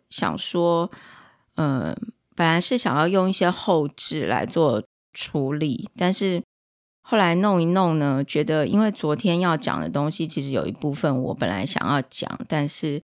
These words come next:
因为讲太多了，所以有漏掉，那就想说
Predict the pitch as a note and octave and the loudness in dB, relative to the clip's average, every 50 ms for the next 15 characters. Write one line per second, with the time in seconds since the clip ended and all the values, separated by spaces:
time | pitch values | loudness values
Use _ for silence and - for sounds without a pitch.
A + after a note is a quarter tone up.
0 | _ _ _ _ _ _ - F3 F3 E3+ E3 - B2 - A#2+ - F3+ D3 C3 - | _ _ _ _ _ _ -2 0 0 0 0 0 -2 -4 -4 -4 -4 -4 -4 -4
1 | - - G#2 D#2 E2+ F2 - - - - - D3+ D3+ D3+ C#3+ C3 - - _ _ | -4 -6 -4 -4 -4 -4 -4 -6 -8 -6 -2 0 0 0 0 -4 -6 -10 _ _
2 | - D3+ - - - - E3+ F3+ E3+ C#3+ G2 - - _ D3+ A2 C2 A1 - - | -4 -2 -2 -2 -2 0 0 2 2 2 0 -2 -4 _ 0 0 0 -2 -4 -8
3 | _ _ - E3+ D#3+ D3+ - D#3 D3+ - - - - - - - D3+ C#3+ C#3 C#3 | _ _ -2 -2 -2 -2 -4 -4 -4 -4 -6 -6 -6 -8 -8 -6 -4 -4 -4 -6
4 | D3 - | -6 -8